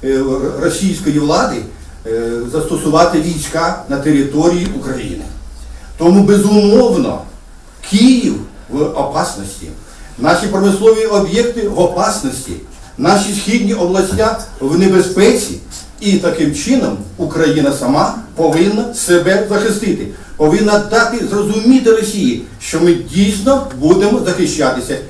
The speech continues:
і ми переможемо. Це і зроблено, до речі. Я хочу просто секунду вам сказати. Новий уряд,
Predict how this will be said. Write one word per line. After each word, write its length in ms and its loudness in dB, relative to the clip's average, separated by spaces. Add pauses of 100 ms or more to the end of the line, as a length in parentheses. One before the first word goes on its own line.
і 80 0
ми 180 6
переможемо. 680 -2 (180)
Це 120 0
і 40 0
зроблено, 640 0
до 80 -2
речі. 280 -6 (400)
Я 80 -2
хочу 360 -2 (280)
просто 420 0 (680)
секунду 360 2
вам 120 0
сказати. 420 -4 (640)
Новий 380 2
уряд, 400 -2